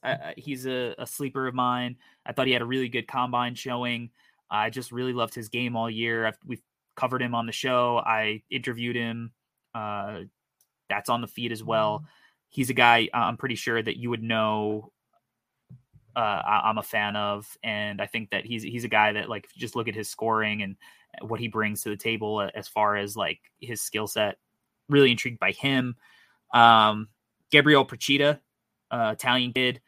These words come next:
six seven, probably the bounciest wing in the draft. Super fun sniper shooter, like, h-, has some fun developing off the bounce game, but at a, at its baseline, like, he could be this kind of guy who's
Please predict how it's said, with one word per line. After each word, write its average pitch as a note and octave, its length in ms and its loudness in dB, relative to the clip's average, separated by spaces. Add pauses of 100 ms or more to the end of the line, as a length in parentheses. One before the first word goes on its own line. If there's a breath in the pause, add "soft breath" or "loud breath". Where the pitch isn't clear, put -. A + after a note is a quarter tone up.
(160)
six - 320 -4
seven, C3 760 4
probably B2+ 380 0
the A#2+ 100 -8
bounciest A#2 540 0
wing B2 160 -2
in A#2 60 -4
the A2+ 40 -4
draft. A2+ 640 6 (520)
Super C3 580 0
fun B2 520 0
sniper C3 480 -2
shooter, A#2+ 600 -2
like, G#2 260 -4
h-, - 140 -14
has C3 240 0
some B2+ 140 -6
fun C3 640 -2
developing B2 520 0
off A#2+ 180 2
the A2 60 -14
bounce A#2 380 0
game, A#2+ 320 -2
but A2+ 160 -6 (400 soft breath)
at A#2+ 140 8
a, G#2+ 60 0 (200)
at A#2+ 140 4
its - 160 -8 (100)
baseline, B2 640 0
like, G#2 140 -10
he A#2+ 120 -14
could A2 160 -10
be A2+ 180 -4
this A2 340 -6
kind A#2+ 240 -6
of G#2+ 80 -6
guy A2 300 6
who's G#2+ 440 -10